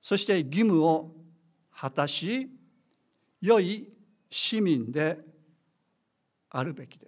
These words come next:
す。なぜ？神によらない権威は何もなら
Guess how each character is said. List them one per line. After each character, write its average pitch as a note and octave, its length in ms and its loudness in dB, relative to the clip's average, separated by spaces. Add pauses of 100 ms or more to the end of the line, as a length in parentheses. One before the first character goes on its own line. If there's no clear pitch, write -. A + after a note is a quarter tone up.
す。 - 160 -20 (440)
な C3+ 160 -4
ぜ？ D3+ 340 -2 (920)
神 C#3+ 320 -4
に F3 340 -2 (880)
よ A#2+ 140 -6
ら B2+ 140 -6
な C3+ 180 -6
い A3 140 -8 (920)
権 C#3+ 280 -2
威 B2+ 60 -10
は D3+ 360 -4 (1080)
何 C#3+ 260 -2
も F#3+ 420 -10
な A#2 200 -8
ら A#2 120 -12